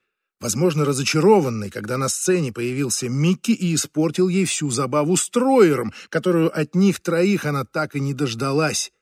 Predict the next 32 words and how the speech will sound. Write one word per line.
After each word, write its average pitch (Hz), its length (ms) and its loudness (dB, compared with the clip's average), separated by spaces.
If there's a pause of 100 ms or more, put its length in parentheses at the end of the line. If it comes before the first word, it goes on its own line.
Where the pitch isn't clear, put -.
(280)
потому 120 260 -4
что 120 160 -6
они 120 160 -4
трусы 135 460 -6
и 120 60 -8
ханжи. 135 560 -6 (760)
Довод 156 400 2
циничный 160 640 2
и 113 40 -8
коварный, 131 600 -2 (180)
и 151 120 2
Линкольн 160 560 2
отмел 170 400 0
бы 143 100 0
его 139 180 0
сразу, 160 440 2
если 120 260 -8
бы 127 120 -6
он 131 100 -4
столь 156 240 -2
хорошо 143 420 -2
не 160 140 2
вписывался 165 680 -2
в 127 60 -2
оценку 127 420 -6
ситуации, 151 680 -2 (140)
что - 200 -4
дала 139 300 0
его 147 200 0
собственная 135 800 -4
мать. 190 400 0 (340)
Джейси — 156 580 0